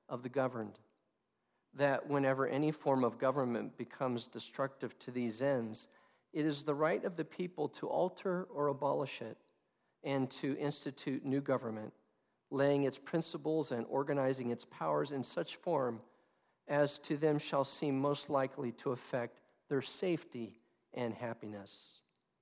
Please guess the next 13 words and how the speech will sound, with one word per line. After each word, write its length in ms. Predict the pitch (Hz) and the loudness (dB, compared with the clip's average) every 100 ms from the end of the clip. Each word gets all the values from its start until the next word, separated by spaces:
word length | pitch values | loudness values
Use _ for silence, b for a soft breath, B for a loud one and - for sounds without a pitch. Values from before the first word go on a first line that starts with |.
| _ _ _ _ _ _ _ _ _ _ - | _ _ _ _ _ _ _ _ _ _ -10
So 200 | - 156 | 2 4
reads 360 | 139 143 131 | 4 2 0
part 360 | - - 151 147 | -6 -2 0 2
of 80 | 131 | 0
the 100 | 120 | 0
Declaration 960 | 139 143 160 147 147 - 151 143 156 139 | 0 0 -2 0 0 0 -2 -2 -4 -4
of 140 | 139 | -2
Independence, 920 | 139 139 - 143 127 107 - - - _ _ _ _ _ _ 131 | -2 -4 -6 -6 -6 -8 -10 -14 -16 _ _ _ _ _ _ -6
adopted 520 | 123 143 143 147 120 | 4 4 4 0 -2
July 320 | 139 131 139 | 4 6 4
second, 500 | - - 143 - 165 - - | 2 -2 -2 -2 -6 -6 -12
seventeen 720 | - 151 156 156 - 156 147 | -2 0 0 -2 -4 -2 -2
seventy-six, 1040 | - 139 135 117 - - 117 - - | -2 -2 -2 -4 -6 -6 -8 -8 -16